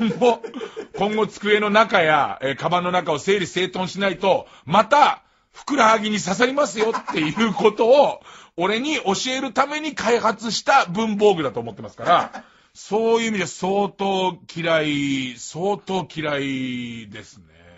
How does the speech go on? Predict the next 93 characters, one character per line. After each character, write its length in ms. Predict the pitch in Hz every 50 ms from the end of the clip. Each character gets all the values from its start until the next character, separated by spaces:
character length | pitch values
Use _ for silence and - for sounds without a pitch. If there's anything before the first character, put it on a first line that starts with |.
| 82 80 _ _ _ _ _ _ _ _ _ _ - -
あ 20 | 214
と 60 | 226
は 40 | 180
六 160 | 175 185 -
角 180 | - 226 226 -
形 160 | - 190 156
の 80 | 127 110
消 140 | 117 127 113
し 60 | 120
ゴ 100 | 120 117
ム 100 | 123 139
に 80 | 139
ホ 320 | 123 - - 151 151 151 151
ー 20 |
ム 100 | 151 151
ラ 120 | 151 139 123
ン 80 | 104
と 80 | 92 101
か 160 | 104 101 107
ア 60 | 127
ウ 80 | 131 107
ト 100 | - 95
っ 60 | 85
て 80 | - 98
書 100 | - 107
い 40 | 107
て 80 | 95 92
あ 40 | 90
る 80 | 87
や 100 | 87 87
つ 180 | - - - 90 82 78 78 92
は、 280 | 120 135 117 87 80 92
も 400 | 104 113 110 107 139 147 - - - - - - - - - - _ _ -
う、 40 | -
バ 200 | 226 - 302 277 -
カ 200 | - 320 370 370
み 200 | 370 349 311 -
た 220 | - - - 294
い 60 | 285 277
に 180 | 277 330 311
野 120 | - - 165
球 120 | 196 180
ゲ 100 | 170 165
ー 40 | 143
ム 60 | 139
や 60 | 120
り 40 | 107
ま 60 | - 143
し 60 | -
た。 120 | - 175 - 175
も 100 | 165 180
う、 40 | - 226 - - - - - - - - - _ - - - - - - - - _
友 280 | - 170 247 320 349 359
達 220 | 330 285 - -
と 60 | 311
や 100 | 294 277
る 60 | 277
の 120 | 254 214 170
は 100 | 151 135
一 440 | 123 113 90 - - - - 320 349
人 100 | 339 247
で 80 | 175
も 100 | 143 127
や 80 | 120 110
り 100 | 107 104
ま 100 | 98 90
し 40 | -
た。 240 | - 101 - - - 127
で、 140 | 135 147
ず 140 | 131 135 196
ー 200 | 233 247 254 240
っ 20 | -
と 160 | - 240 226
ノ 200 | 220 240 247 226
ー 20 |
ト 140 | - 165 147
に、 240 | 180 208 185 131 - - - - - - _ -
当 200 | 202 220 202 160
時 80 | 165
の 100 | 160 147 -
こ 140 | 143 147
う 40 | 147
野 160 | 147 147 139
球 200 | - - 165 170
の 80 | 156 147
打 160 | 131 139 139
順 180 | 123 139 151 147
を 60 | 139
全 220 | 120 160 165 147
部 100 | 113 107 - -
書 100 | 117 117
い 100 | 95 -
て、 240 | - 131 120 87